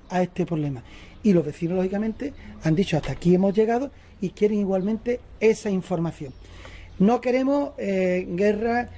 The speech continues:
ni con vecinos de un lado ni vecinos de otro. Queremos soluciones, señor alcalde. Queremos tranquilidad para los vecinos, que no se puede estar casi un año desde que se licitan las obras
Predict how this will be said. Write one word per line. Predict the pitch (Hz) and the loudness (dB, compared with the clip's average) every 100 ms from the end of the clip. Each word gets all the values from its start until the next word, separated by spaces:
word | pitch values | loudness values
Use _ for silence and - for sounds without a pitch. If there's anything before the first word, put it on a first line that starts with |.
| - - | -16 -4
ni | 180 190 180 | 2 2 4
con | 190 185 180 180 175 | 4 4 4 2 0
vecinos | 170 196 202 180 | -2 -2 -2 0
de | |
un | 165 175 | 2 4
lado | 202 208 208 | 4 2 0
ni | 196 | -4
vecinos | 165 - 196 165 | -6 -6 -6 -4
de | 190 | -4
otro. | 208 233 - - - - | -2 -4 -4 -14 -20 -2
Queremos | 185 190 233 233 - | 2 4 2 0 -6
soluciones, | - 190 180 160 - 202 180 165 | -4 2 4 2 2 2 2 -2
señor | 160 156 | -4 -4
alcalde. | 147 - 185 156 147 - - - | -4 0 0 0 -4 -14 -20 -4
Queremos | - 185 226 277 277 - - - | 0 2 2 0 -2 -14 -20 -4
tranquilidad | 196 190 - 185 175 196 214 | -2 -2 -4 -4 0 0 0
para | 233 | -2
los | 233 185 | -2 -2
vecinos, | 165 202 185 147 - - - - - | -2 0 0 -2 -8 -20 -20 -18 -2
que | 185 | 0
no | |
se | 196 214 | 0 0
puede | 226 208 | 0 0
estar | 220 175 - - - | -2 -4 -8 -18 -6
casi | - 190 - 214 | -2 -2 -2 0
un | 262 254 | 2 2
año | 277 233 185 143 - - | 4 4 4 0 -6 0
desde | 190 175 | 0 2
que | 180 | -2
se | - | -2
licitan | 165 - 233 247 233 | -4 -4 -4 0 0
las | 233 | 0
obras | 240 208 | 2 0